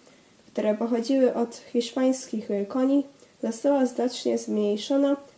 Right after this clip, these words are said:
pod względem wielkości. Widząc, że konie te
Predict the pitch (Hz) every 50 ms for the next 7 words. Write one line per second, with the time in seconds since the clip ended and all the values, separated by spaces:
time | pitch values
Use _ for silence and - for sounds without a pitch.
0 | - - 240 240 - - - - 196 196 208 214 214 220 220 233 233 240 233 220
1 | 202 202 - - - - 185 - - - - - - - - - - - - _
2 | _ - 269 254 - 294 285 285 277 254 233 233 - 262 262 262 254 254 247 240
3 | 247